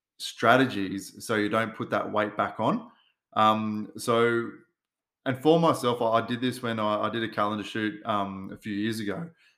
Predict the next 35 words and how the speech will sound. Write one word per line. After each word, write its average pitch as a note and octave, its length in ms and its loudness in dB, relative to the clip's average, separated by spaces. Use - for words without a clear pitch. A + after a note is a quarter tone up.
and G#2+ 120 0
I A2+ 40 6
was A#2 200 4
running G#2+ 480 0
a G2 240 -6
very G#2 840 0
deficit G#2+ 500 -2
diet, G2+ 380 2
and A2+ 100 0
I A2 120 2
got C#3 220 2
amazing A2 520 0
results, F#2 560 -2
but A2 100 -4
it G#2 40 -4
wasn't B2 300 -4
something G#2+ 500 -4
that G#2 80 -4
I G2+ 60 -2
could - 160 -12
sustain G2+ 540 -4
long-term. G#2+ 500 -4
But G#2+ 200 -2
I G#2+ 80 -2
had A#2+ 200 6
that A2 220 4
knowledge, G#2 680 -2
um, G2+ 560 -2
afterwards. A2+ 520 2
I G2+ 120 2
just G2+ 220 -8
didn't F#2+ 260 -6
blow G#2 300 2
out. G2+ 260 2
So, G#2+ 340 0